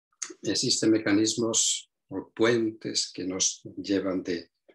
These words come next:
de, yo diría que de una orilla a otra, de un río, el río de la conciencia. Y de ello,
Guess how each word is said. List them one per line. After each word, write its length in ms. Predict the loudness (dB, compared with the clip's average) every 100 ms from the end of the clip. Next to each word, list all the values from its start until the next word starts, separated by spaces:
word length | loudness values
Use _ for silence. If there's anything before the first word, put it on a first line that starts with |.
| _ _ _ _ -18 -18 _ _ _ -2
de, 580 | -2 0 -2 -2 -4 _ _
yo 460 | -8 -6 -6 -4 -4
diría 540 | -4 -6 -4 -2 -2 -2
que 120 | -2
de 100 | -2
una 120 | 0
orilla 540 | 0 0 -2 -6 -8 -14 _ _ _
a 160 | -6 -2
otra, 340 | -2 -4 -10
de 100 | -8
un 140 | -6 -6
río, 460 | -2 0 0 -6 _ _
el 120 | -10 -8
río 280 | -4 -4
de 120 | -2 -4
la 140 | -6
conciencia. 720 | -8 -6 -2 -2 -4 -12 -14 _ _ _ _ _ _ _
Y 380 | -12 -6 -4 -2
de 160 | 2 2
ello, 380 | 2 -2 -4